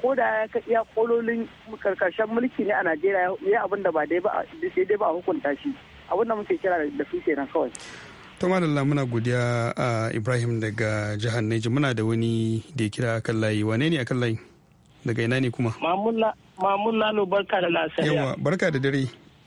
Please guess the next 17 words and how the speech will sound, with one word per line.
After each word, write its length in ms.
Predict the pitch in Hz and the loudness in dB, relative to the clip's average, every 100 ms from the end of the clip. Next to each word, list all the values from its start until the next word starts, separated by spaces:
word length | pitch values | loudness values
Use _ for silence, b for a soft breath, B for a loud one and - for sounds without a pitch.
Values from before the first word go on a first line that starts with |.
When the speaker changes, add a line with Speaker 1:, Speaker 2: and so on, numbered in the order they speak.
| - - - - - - - - - - - - - - - - - - - - - | -20 -20 -20 -20 -20 -20 -20 -20 -20 -20 -20 -20 -20 -20 -20 -20 -20 -20 -20 -18 -2
Speaker 3:
Sunana 320 | 202 202 208 | 2 2 0
Murtala 480 | 214 220 - 175 175 170 | 0 -2 0 0 2 0
ne, 80 | 156 | 0
ina 240 | 208 190 | 0 0
kiran 320 | 196 185 175 | 0 0 0
ku 60 | 160 | 0
da 100 | 147 | 0
garin 280 | 143 165 175 | 0 0 0
Rigasa 480 | 147 147 - 165 143 - - - | 0 0 0 -2 -2 -12 -14 -8
a 40 | |
tarayyar 360 | - 139 151 143 | -2 0 0 0
Najeriya. 500 | 131 104 127 131 139 | 0 0 0 0 0
Speaker 2:
Barka 300 | 156 160 139 | 0 0 0
da 80 | 120 | 0
dare, 260 | 123 127 | 0 0
Malam 240 | 131 131 123 | 0 0 0
Murtala. 320 | 120 113 | 0 -2